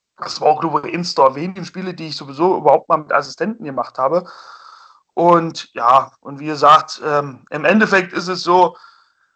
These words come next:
warum macht man das? Äh, man macht's natürlich, um sich ein bisschen zu bewegen. Der, der Verein soll keine Strafe bezahlen. Äh, und eigentlich ist eigentlich mein Ziel, die Spiele irgendwie voll zu kreieren. Am liebsten mit Kreisklasse-Be-, Be-, Begegnungen.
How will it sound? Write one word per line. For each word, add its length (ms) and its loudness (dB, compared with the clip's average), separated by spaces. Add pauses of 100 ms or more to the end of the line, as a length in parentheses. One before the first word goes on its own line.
(640)
warum 340 8
macht 200 4
man 140 6
das? 340 4
Äh, 220 2
man 180 4
macht's 300 4
natürlich, 320 -4
um 100 -6
sich 140 -10
ein 80 -12
bisschen 260 -6
zu 140 -12
bewegen. 460 0
Der, 100 4
der 220 2
Verein 340 4
soll 200 0
keine 240 -6
Strafe 400 0
bezahlen. 640 2 (120)
Äh, 240 0
und 640 -6
eigentlich 520 -2 (520)
ist 160 -8
eigentlich 240 -2
mein 180 -6
Ziel, 220 -14
die 100 -18
Spiele 400 -2
irgendwie 260 -6
voll 240 -2
zu 140 -16
kreieren. 460 -6
Am 180 0
liebsten 300 -14
mit 140 -12
Kreisklasse-Be-, 1040 -2
Be-, 380 -10
Begegnungen. 720 -6